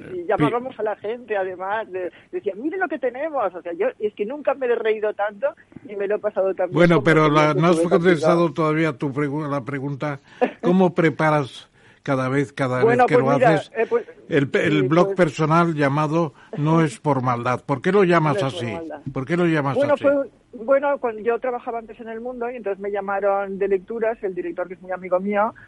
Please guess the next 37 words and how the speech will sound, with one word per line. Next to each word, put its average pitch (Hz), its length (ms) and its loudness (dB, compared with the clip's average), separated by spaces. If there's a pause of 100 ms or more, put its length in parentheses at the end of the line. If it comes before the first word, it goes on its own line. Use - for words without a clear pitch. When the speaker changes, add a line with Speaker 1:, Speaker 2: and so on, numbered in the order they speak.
(220)
Speaker 1:
fuimos 202 280 2
a 185 60 2
comer 220 400 0
y 226 120 -2
entonces 196 380 -4
surgió, 196 460 2
dijo, 202 300 -2
"No, 294 240 -6
quiero 269 160 -6
que - 80 -16
escribas 214 260 -10
para 196 220 -8
Lecturas 254 720 -4 (300)
y 202 280 -2
que 208 120 -2
hagas 202 260 -2
una, 190 300 -6
una 196 180 -2
cosa, 196 260 -4
lo 196 140 2
que 185 120 -2
tú 202 200 -2
quieras, 233 560 0
a 196 140 -4
tu 185 140 -12
estilo, 220 640 -4 (840)
y 233 180 0
cómo 202 200 0
se 208 120 -6
va 190 80 2
a - 20 0
llamar, 220 440 -2
cómo 208 160 -8
se 214 100 -4
barajamos 196 480 -2
varios 196 300 0
nombres", 233 400 -2